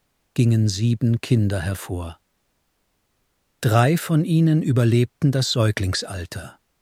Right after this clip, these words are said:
Ludwig, Kaspar Karl,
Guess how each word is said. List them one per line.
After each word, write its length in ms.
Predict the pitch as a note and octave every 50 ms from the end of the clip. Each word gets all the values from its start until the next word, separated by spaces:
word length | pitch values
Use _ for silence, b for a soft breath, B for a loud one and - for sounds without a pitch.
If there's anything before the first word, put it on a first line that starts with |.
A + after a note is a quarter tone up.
| _ _ _ _ _ _ _ _ _
Ludwig, 880 | - A#2 A2 B2 C3 - - B2+ C#3 D3+ E3 D#3 - - - - - _ _ _ _ -
Kaspar 480 | - A#2 A2 - - - - A2 G#2 -
Karl, 540 | - - A#2+ A#2 A#2+ B2 C#3 D3+ F3 F3